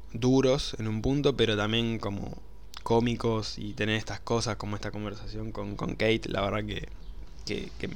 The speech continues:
que me están gustando. Em, están, están bien para lo que es la serie.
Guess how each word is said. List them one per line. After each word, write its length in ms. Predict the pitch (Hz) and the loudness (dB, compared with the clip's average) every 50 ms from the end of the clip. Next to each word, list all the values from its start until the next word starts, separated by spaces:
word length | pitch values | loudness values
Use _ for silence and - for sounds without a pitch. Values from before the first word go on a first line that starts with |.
| - - - | -8 -10 -6
que 100 | - 113 | -4 -4
me 60 | 113 | -2
están 220 | 110 - 127 131 123 | 0 2 2 2 2
gustando. 320 | 110 - 98 98 98 98 - - - | 0 -2 -4 -6 -6 -8 -8 -6 -4
Em, 460 | 107 104 104 104 101 104 - - 95 - - | -2 -2 -2 -2 -4 -4 -4 -6 -6 -6 -6
están, 360 | - - - 123 123 117 107 | -6 -2 2 2 2 2 0
están 320 | - - - - 127 131 | -2 -2 0 2 4 4
bien 180 | 135 135 135 131 | 4 4 6 6
para 200 | 131 127 117 117 | 6 6 8 6
lo 120 | 117 104 | 4 2
que 80 | 107 110 | 0 -4
es 80 | 101 110 | -4 -4
la 100 | 104 104 | -4 -4
serie. 280 | - 101 92 - 82 | -4 -4 -6 -6 -8